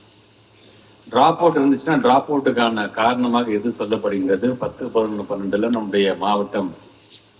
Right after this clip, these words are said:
எப்படியெல்லாம் பெர்ஃபார்ம் பண்ணியிருக்குது, இந்த கல்வி ஆண்டுல நம்முடைய என்ரோல்மெண்ட் என்று வரும்பொழுது, அது ஆரம்ப ப-, பிரைமரியில எத்தனை பசங்களை நம்ம சேர்த்திருக்கிறோம், ஒரே ஒரு குழந்தையை மட்டும் சேர்த்தது எத்தனை ஸ்கூல்ஸ், ஒரு குழந்தைய கூட சேர்க்க முடியாம இருந்தது எத்தனை ஸ்கூல்ஸ்.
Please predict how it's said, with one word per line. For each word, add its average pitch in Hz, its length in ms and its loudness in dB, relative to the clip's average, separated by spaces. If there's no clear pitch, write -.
எப்படியெல்லாம் 131 600 2
பெர்ஃபார்ம் 117 400 -2
பண்ணியிருக்குது, 98 500 -4
இந்த 131 180 -2
கல்வி 160 300 2
ஆண்டுல 160 380 4
நம்முடைய 143 320 2
என்ரோல்மெண்ட் 160 440 4
என்று 143 180 0
வரும்பொழுது, 135 480 4
அது 131 300 4
ஆரம்ப 139 340 2
ப-, 117 420 0
பிரைமரியில 135 440 4
எத்தனை 123 380 0
பசங்களை 135 340 0
நம்ம 120 200 0
சேர்த்திருக்கிறோம், 120 720 0
ஒரே 117 280 2
ஒரு 139 200 4
குழந்தையை 120 360 2
மட்டும் 117 240 -2
சேர்த்தது 110 380 0
எத்தனை 104 280 -2
ஸ்கூல்ஸ், 107 460 -6
ஒரு 123 260 4
குழந்தைய 151 280 2
கூட 160 160 2
சேர்க்க 135 300 0
முடியாம 139 340 4
இருந்தது 110 540 0
எத்தனை 104 300 -6
ஸ்கூல்ஸ். 104 480 -6